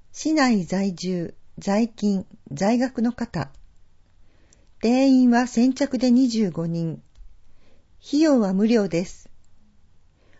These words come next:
お申し込みは、十一月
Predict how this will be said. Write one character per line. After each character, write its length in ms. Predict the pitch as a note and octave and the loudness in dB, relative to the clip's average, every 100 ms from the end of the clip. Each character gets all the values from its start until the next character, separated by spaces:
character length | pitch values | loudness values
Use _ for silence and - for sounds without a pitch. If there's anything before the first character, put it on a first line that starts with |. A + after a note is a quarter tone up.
| _ - | _ -2
お 120 | A#3 B3 C4+ | 2 4 4
申 60 | C4 | 0
し 100 | - | -2
込 120 | B3+ | 2
み 160 | B3+ B3 | 2 4
は、 320 | B3 B3+ - _ - | 0 -2 -8 _ -12
十 300 | F3 B3+ D4 | -2 0 2
一 280 | D4 - B3 | -2 -4 -4
月 520 | B3+ - A#3 A#3+ | -4 -4 -4 -4